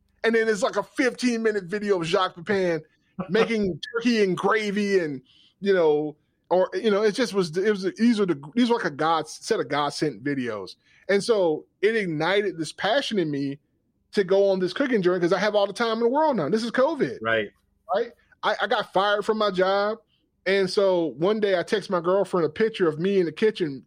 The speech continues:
Speaker 1: turning, um, cream into butter. I was like, "I wanna make my own butter, and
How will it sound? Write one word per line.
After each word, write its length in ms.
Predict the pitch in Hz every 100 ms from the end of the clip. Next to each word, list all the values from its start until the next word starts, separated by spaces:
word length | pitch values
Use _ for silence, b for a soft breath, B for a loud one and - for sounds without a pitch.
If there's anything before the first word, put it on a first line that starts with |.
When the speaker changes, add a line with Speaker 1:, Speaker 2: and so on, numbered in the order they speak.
| _
Speaker 1:
turning, 480 | - 220 214 185 160
um, 260 | 139 139 131
cream 340 | - 254 220
into 160 | 190 180
butter. 380 | 214 247 117 _ _ _ _ _ -
I 100 | 180
was 200 | 208 170
like, 280 | 160 127 - _ _ _ _
"I 100 | -
wanna 180 | 123 131
make 120 | 147
my 80 | 160
own 200 | 170 190
butter, 360 | 226 320 285 _ _ _ _ _ _ _ -
and 680 | 175 156 151 147 139 139